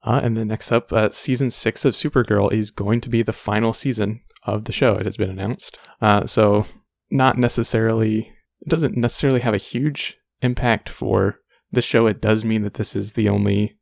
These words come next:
Superman family related show that will be on C W. Um, uh, I don't know what changes, if that, if you think that makes any changes for this show or y-,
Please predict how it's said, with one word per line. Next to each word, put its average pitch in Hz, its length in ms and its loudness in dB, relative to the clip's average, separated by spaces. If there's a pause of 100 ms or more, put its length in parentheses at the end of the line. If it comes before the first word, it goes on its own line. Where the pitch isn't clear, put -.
(100)
Superman 104 1000 0
family 104 440 -2
related 101 480 0
show 107 260 2
that - 160 -4
will - 80 -4
be 110 200 0
on 113 180 0
C - 180 -8
W. 131 400 -2 (440)
Um, 95 380 -4 (600)
uh, 104 140 2 (100)
I 117 80 0
don't 123 140 4
know 104 300 2 (260)
what 123 240 4
changes, 123 760 -4
if - 80 -14
that, - 340 2
if - 140 -4
you 120 80 -8
think 123 200 0
that 92 100 2
makes 107 220 -2
any 98 120 -2
changes 113 420 -2
for 113 120 -2
this 113 180 0
show 113 300 0
or 101 180 0
y-, 104 120 -8